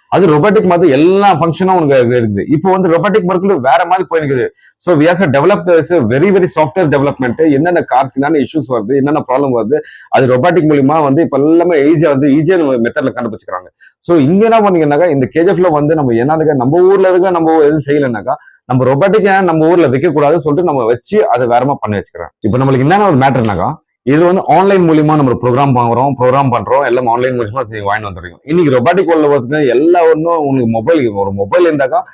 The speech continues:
எது வேணா உங்களுக்கு கண்டிப்பா எது வேணா வா-, வாங்க தருது.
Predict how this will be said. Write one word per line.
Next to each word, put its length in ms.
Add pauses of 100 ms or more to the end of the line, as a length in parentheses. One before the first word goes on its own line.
(200)
எது 240
வேணா 180
உங்களுக்கு 200
கண்டிப்பா 300
எது 180
வேணா 200
வா-, 160
வாங்க 220
தருது. 280